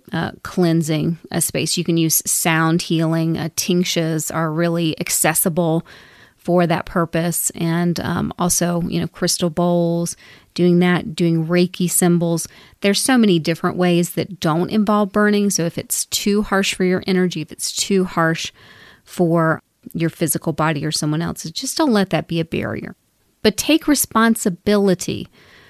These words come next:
for cleansing. If you're gonna develop your sensitivity, you have to also develop and increase your responsibility over the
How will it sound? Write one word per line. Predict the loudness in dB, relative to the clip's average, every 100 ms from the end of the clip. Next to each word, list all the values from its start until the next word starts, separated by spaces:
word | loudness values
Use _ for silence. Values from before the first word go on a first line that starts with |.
| _
for | -18 -2 2 4 2 2 -2 _
cleansing. | -6 0 0 0 -2
If | -2
you're | 2 4
gonna | 6 4
develop | 4 4 2
your | 2 0
sensitivity, | 2 2 0 -2 0 0 2
you | 0
have | 0 -4
to | -4 -2
also | 0 0 0 -2 -8 -20 -10
develop | -2 2 2 0 -2 -10 -10 -20 -6
and | 0 2
increase | 0 0 0 0
your | -2
responsibility | -2 -2 -2 -2 -2 -2 0 -2 -2
over | 2 2 2 0
the | -2